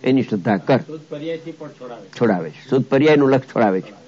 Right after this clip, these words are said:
Speaker 1: એમ કહીને પર્યાય અંશ ઉપરનું લક્ષ છોડાવવું છે અને અંશી દ્રવ્યની શ્રદ્ધા કરાવવી છે. જે શ્રદ્ધા ઊંધી છે, દેહને આત્મા માને છે, પુણ્ય પાપને આત્મા માને છે, પુણ્યના ફળને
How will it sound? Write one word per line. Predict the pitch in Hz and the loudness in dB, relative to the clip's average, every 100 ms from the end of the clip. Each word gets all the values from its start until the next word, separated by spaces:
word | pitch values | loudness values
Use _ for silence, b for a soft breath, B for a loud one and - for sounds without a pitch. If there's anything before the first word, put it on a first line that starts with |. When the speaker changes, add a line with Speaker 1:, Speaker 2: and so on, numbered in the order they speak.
| - - - _ _ _ _ B B B B B B B B B B B B | -20 -20 -20 _ _ _ _ B B B B B B B B B B B B
Speaker 1:
એમ | 120 180 220 | 4 4 4
કહીને | - 196 202 208 | 4 4 6 4
પર્યાય | 196 160 160 180 190 202 | 4 4 4 6 6 4
અંશ | 208 147 196 170 | 4 4 4 4
ઉપરનું | 160 190 185 185 180 | 0 2 4 6 6
લક્ષ | 160 143 | 4 2
છોડાવવું | - - 143 127 113 | -2 2 4 4 2
છે | 117 110 - B B B B | 2 0 -2 B B B B
અને | 135 165 | 2 4
અંશી | - 143 185 175 170 | 4 2 2 2 2
દ્રવ્યની | 156 127 139 147 139 135 | 2 4 4 4 2 0
શ્રદ્ધા | - 117 117 104 | 0 0 2 0
કરાવવી | 107 90 87 90 | 0 -2 -4 -8
છે. | - 104 B B B B - | -4 -4 B B B B -10
જે | 95 175 | 0 2
શ્રદ્ધા | 170 139 120 151 156 | 2 2 2 4 4
ઊંધી | 131 135 185 175 | 4 4 4 4
છે, | 120 120 131 - B B - | 4 4 4 -2 B B 0
દેહને | 175 175 175 | 4 6 6
આત્મા | 156 143 151 143 | 6 4 4 4
માને | 139 135 123 | 6 4 2
છે, | 117 127 | 2 2
પુણ્ય | 123 160 170 | 2 2 2
પાપને | 170 156 156 147 | 4 2 4 2
આત્મા | 135 143 135 | 2 2 2
માને | 127 127 120 | 4 2 2
છે, | 107 117 117 - b b b b | 2 0 0 -2 b b b b
પુણ્યના | 156 180 190 190 185 | 2 4 4 6 4
ફળને | - 180 180 180 180 170 | 4 4 4 6 6 4